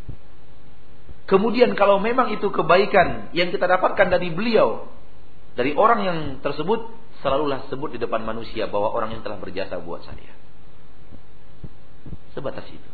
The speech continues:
Karena menerangkan kebaikan orang lain terhadap diri kita adalah syariat.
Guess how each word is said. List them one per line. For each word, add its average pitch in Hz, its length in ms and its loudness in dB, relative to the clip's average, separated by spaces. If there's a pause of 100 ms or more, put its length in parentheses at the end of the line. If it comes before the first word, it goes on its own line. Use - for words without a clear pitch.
(2250)
Karena 147 480 2
menerangkan 165 640 0
kebaikan 143 400 2
orang 139 240 2
lain 175 80 0
terhadap 147 240 0
diri 135 200 -4
kita - 200 -2
adalah 185 240 -2
syariat. 143 320 -4